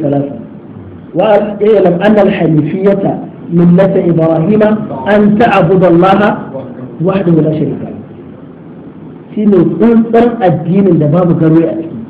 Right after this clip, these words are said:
Shine al-hanifiyya. As-samha mai sauƙin gaske. Babu tsari da yake musulunci sauƙi. Babu shi kwata-kwata.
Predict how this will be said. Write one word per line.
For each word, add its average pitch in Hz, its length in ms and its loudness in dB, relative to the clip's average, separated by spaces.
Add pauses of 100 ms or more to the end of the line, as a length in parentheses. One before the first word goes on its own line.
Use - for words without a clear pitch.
(200)
Shine 202 180 2
al-hanifiyya. 139 840 -2 (1500)
As-samha 233 840 -2
mai 170 160 4 (100)
sauƙin 233 300 2
gaske. 110 320 -4 (2000)
Babu 254 440 2 (100)
tsari 208 400 2
da 151 80 4
yake 160 200 2
musulunci 175 420 2
sauƙi. - 280 -8 (1120)
Babu 196 300 2
shi - 200 -2
kwata-kwata. - 420 -8